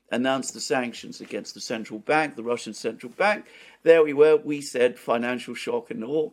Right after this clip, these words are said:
and now it's coming up in the Spectator. And they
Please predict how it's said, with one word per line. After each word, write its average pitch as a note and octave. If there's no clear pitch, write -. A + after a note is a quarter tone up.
and B2
now C3+
it's -
coming A#2
up A2+
in A2
the A2
Spectator. G#3
And E3
they D#3